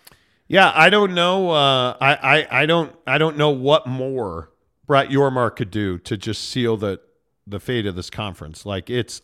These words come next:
unbelievable to me that he continues, Brett Yormark,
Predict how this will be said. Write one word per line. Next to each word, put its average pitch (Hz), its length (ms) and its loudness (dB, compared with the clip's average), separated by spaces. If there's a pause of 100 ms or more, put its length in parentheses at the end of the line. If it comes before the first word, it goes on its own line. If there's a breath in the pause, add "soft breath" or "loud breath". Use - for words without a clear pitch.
unbelievable 120 1000 -4
to 95 160 -14
me 85 300 -14 (840)
that 120 460 -2
he 143 320 -4
continues, 131 1300 -6 (180)
Brett 123 240 -6
Yormark, 98 520 -6